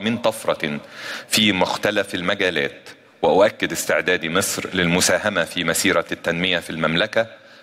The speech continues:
من خلال الخبرات والكوادر البشرية المصرية. وأعرب عن تقدير مصر للتوقيع على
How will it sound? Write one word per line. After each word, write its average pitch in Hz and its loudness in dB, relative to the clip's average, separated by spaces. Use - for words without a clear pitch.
من 95 2
خلال 92 0
الخبرات 90 0
والكوادر 85 0
البشرية 78 0
المصرية. 73 0
وأعرب 90 4
عن 90 -2
تقدير 90 0
مصر - -4
للتوقيع 90 0
على 95 2